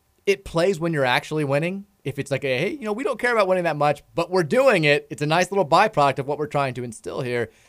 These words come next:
Like, that's one thing. But when you're saying those things and you're not winning,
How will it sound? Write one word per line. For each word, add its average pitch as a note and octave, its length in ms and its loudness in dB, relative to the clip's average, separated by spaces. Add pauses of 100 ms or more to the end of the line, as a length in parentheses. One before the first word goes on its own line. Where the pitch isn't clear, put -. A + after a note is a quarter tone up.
(140)
Like, - 180 -10
that's F#3+ 240 0
one E3+ 240 -4
thing. G#2 340 -6 (300)
But D#3 160 -10
when D3+ 180 -4
you're C#3 100 -4
saying F#3 360 -6
those C#3 180 0
things C3 380 -6 (260)
and C3 140 -6
you're B2 140 -4
not C3+ 380 -4
winning, A2+ 440 -6